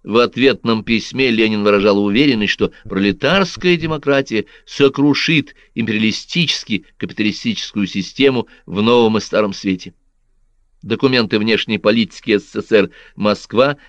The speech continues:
тысяча девятьсот пятьдесят седьмой год, том первый, страница двести семьдесят шестая.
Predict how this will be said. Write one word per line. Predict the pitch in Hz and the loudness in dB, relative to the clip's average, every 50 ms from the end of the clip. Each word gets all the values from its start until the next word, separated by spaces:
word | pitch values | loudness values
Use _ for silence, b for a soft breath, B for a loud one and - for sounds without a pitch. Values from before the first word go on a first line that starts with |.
| b b _ | b b _
тысяча | 123 120 - - 120 107 | -2 -2 -2 -2 -4 -4
девятьсот | 101 98 - 117 107 87 | -4 0 0 0 0 0
пятьдесят | - 101 95 - 107 95 - | -4 -8 -2 0 0 0 0
седьмой | - 101 92 95 95 98 | -4 -4 -2 0 0 0
год, | 90 107 117 - - - | 2 2 2 0 0 0
том | 107 101 95 90 | 0 2 2 0
первый, | - 117 117 117 117 117 117 B B B B | 0 2 2 4 4 2 0 B B B B
страница | - - 101 98 107 104 - 110 | -8 -2 -2 0 0 -2 -4 -6
двести | 95 90 98 113 107 - - | -4 -2 -2 -2 -2 -2 -4
семьдесят | - 107 107 101 - | -6 -6 -4 -6 -8
шестая. | 107 101 - - 101 98 101 | -8 -10 -6 -4 -4 -4 -4